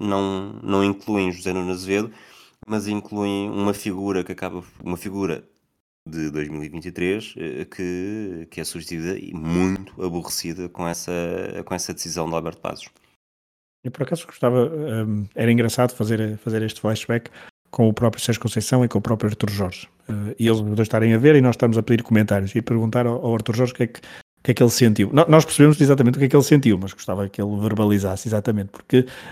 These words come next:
Speaker 1: Escreve
Speaker 2: ou melhor,
Speaker 1: palavras próprias.
Speaker 2: Exato, ou então o que é que, o que, o que é que diria hoje a Alber-, a Artur Jorge como treinador a um joga-, se fizesse isto a um jogador?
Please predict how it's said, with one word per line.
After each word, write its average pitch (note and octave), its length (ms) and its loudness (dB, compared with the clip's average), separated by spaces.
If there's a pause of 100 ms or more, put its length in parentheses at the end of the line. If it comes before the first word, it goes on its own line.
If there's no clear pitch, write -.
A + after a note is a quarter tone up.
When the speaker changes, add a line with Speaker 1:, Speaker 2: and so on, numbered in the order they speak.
Speaker 1:
Escreve C3 220 6
Speaker 2:
ou C3+ 60 8
melhor, C3 300 8
Speaker 1:
palavras G2 380 -2
próprias. G#2+ 600 -8 (600)
Speaker 2:
Exato, F#3+ 300 4
ou B2 80 6
então D#3 180 4
o D3+ 60 -2
que E3 80 -2
é D#3+ 60 0
que, D#3+ 160 -6 (260)
o C#3+ 80 -8
que, - 240 -14
o - 20 -8
que D#3+ 100 2
é C#3 40 6
que - 100 -6
diria D3 300 8
hoje C#3 320 8
a C3+ 40 6
Alber-, C3 280 6
a B2+ 120 4
Artur A#2+ 200 0
Jorge B2 260 0
como B2+ 160 -4
treinador C3 460 2
a C3+ 40 2
um B2+ 60 2
joga-, C3 440 -4
se - 120 -10
fizesse B2+ 320 0
isto C3 200 -2
a - 20 2
um C3 100 0
jogador? G#2+ 360 -4